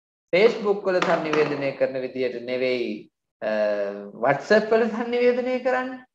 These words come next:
දැන් එකිනෙක වෙනස්. එකිනෙක වෙනස්. ඊළඟට තව තියෙනවා පුතේ වාචික sannivedanaya. ඒ කියන්නේ වචන භාවිත කරලා sannivedanaya කරනවා.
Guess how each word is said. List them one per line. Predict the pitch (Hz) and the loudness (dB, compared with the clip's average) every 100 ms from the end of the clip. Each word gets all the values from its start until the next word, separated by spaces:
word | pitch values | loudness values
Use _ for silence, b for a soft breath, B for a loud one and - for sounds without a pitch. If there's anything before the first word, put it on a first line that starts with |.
| _ | _
දැන් | 214 196 | 0 2
එකිනෙක | 202 - 302 330 349 | 2 2 2 4 6
වෙනස්. | 311 202 - - - _ _ _ _ _ _ _ _ _ | 8 6 4 -6 -16 _ _ _ _ _ _ _ _ _
එකිනෙක | - 151 294 311 | 0 4 6 6
වෙනස්. | 240 143 - - - _ _ _ _ _ _ _ - | 6 4 0 -12 -20 _ _ _ _ _ _ _ 2
ඊළඟට | 208 269 294 277 | 4 6 6 4
තව | 180 262 277 | 6 6 6
තියෙනවා | 294 285 285 | 4 4 2
පුතේ | 277 277 302 359 294 160 | 0 -2 -2 0 -2 2
වාචික | 180 233 277 262 220 | 4 4 2 0 -2
sannivedanaya. | 220 196 175 160 180 | 0 -2 -4 -6 -4
ඒ | 240 | -4
කියන්නේ | 247 220 | 2 4
වචන | 226 285 269 | 4 4 2
භාවිත | 220 214 190 180 170 151 | 2 4 2 0 -2 0
කරලා | 151 143 139 | 0 0 -2
sannivedanaya | 139 120 117 110 104 98 98 | -4 -6 -10 -10 -12 -16 -18
කරනවා. | - 185 - _ | -14 -14 -14 _